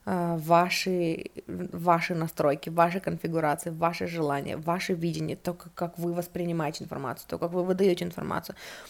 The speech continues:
то, как вы видите этот мир, то, как вы чувствуете внутри,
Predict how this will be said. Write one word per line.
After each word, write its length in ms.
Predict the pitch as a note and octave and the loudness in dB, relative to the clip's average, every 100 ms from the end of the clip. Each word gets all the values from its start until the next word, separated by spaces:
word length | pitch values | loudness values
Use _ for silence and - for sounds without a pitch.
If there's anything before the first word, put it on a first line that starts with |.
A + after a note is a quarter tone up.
| - - | -6 -2
то, 100 | G3+ | 0
как 160 | G3 | 2
вы 100 | G3 | 2
видите 380 | F#3 F#3 F3+ F3+ | 4 0 -2 -4
этот 240 | F3 F3 F3 | -4 -4 -2
мир, 260 | D#3 D#3+ - - - - | -2 -2 -10 -20 -18 2
то, 320 | F#3+ G3 F3 | 8 10 10
как 200 | F3+ F3+ | 8 2
вы 140 | F3+ | 2
чувствуете 520 | F#3 G3 E3+ F3+ E3+ E3+ | 2 0 0 -2 0 0
внутри, 600 | E3+ D#3+ - - - | 2 0 -2 -6 -6